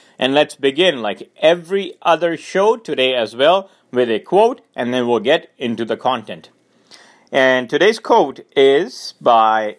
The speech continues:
Brad Paisley. Brad Paisley, an American singer and a songwriter, and Brad once said,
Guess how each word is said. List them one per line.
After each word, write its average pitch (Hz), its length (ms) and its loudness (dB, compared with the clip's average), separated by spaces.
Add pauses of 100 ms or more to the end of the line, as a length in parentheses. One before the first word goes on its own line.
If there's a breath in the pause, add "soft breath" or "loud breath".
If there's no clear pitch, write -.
Brad 110 560 0
Paisley. 165 560 -6
Brad 113 480 0
Paisley, 151 480 -6
an 117 140 -6
American 117 460 -4
singer 208 540 -2 (220)
and 117 160 -6
a 104 40 -6
songwriter, 160 680 0
and 117 160 -6
Brad 127 340 2 (100)
once 120 420 -6 (140)
said, - 400 -4